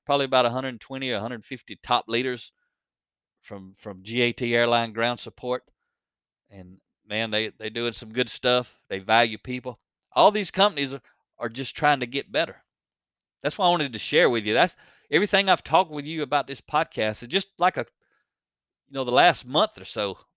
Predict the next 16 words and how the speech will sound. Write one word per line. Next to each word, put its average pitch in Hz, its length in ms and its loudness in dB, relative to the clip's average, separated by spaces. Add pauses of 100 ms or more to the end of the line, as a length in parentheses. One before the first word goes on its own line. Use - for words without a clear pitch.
(540)
And, 107 380 -12 (1000)
again, 123 380 -4
maybe 151 220 0
six - 340 -6
weeks, 160 260 -4
seven 151 280 -2
weeks. 165 400 -6 (1400)
It's - 180 -20
pretty 202 180 -6
powerful 170 460 4
what 131 220 -2
people 131 260 -4
are 113 60 -2
doing 131 300 -4
out 101 180 -2
there. 98 240 -4